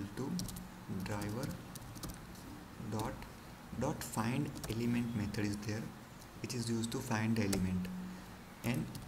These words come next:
by dot, okay, uh, there are eight different, different locators in a Selenium to find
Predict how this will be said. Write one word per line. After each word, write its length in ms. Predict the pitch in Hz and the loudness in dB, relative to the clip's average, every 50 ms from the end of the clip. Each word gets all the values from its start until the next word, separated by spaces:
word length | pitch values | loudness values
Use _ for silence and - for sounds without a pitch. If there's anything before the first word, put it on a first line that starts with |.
| - 113 107 | -4 -2 0
by 200 | 107 104 113 123 - - - - - - - - - - - - - - - - 113 107 | 0 0 0 -2 -4 -6 -8 -10 -12 -12 -12 -14 -14 -14 -14 -14 -10 -6 -2 0 2 2
dot, 240 | 110 107 120 143 - - - - - - - - - - - - - - - - - - - - - - - - 113 | 2 2 2 0 0 -2 -4 -8 -8 -10 -12 -12 -12 -14 -14 -14 -14 -14 -14 -14 -12 -12 -12 -12 -12 -10 -6 -2 -2
okay, 240 | 113 113 - 113 110 110 - - - - - - - - - - - - 113 | -2 -2 -2 -4 -4 -6 -6 -8 -10 -10 -12 -12 -12 -12 -12 -12 -8 -4 -2
uh, 400 | 113 113 113 113 113 117 113 113 - - - - - - - - - | 0 2 2 0 0 0 0 -2 -2 -4 -8 -10 -10 -12 -12 -8 -2
there 220 | - 120 131 135 147 | 0 2 4 4 4
are 100 | 160 - - - - | 2 2 0 -2 2
eight 360 | 131 139 156 156 151 - 123 | 4 6 6 6 4 2 0
different, 340 | 123 120 123 - 143 139 135 | 0 2 2 2 0 0 0
different 400 | 131 131 - 139 135 131 123 117 | 0 0 0 0 -2 0 2 4
locators 720 | 113 107 - - 123 120 120 - 113 117 123 120 - - | 4 4 4 4 2 0 2 2 0 0 2 0 0 2
in 140 | 117 113 117 | 4 4 4
a 60 | 113 113 | 6 6
Selenium 500 | 117 113 104 101 101 104 101 104 110 - - - - - - - - - - - - - - - - - - - - | 4 4 4 4 4 4 4 4 4 2 0 -2 -6 -8 -10 -12 -12 -12 -12 -14 -14 -14 -14 -14 -14 -14 -14 -8 -4
to 120 | - 127 123 | -2 0 0
find 520 | 120 - - 120 107 110 117 123 117 - | 0 0 2 4 6 6 6 6 4 2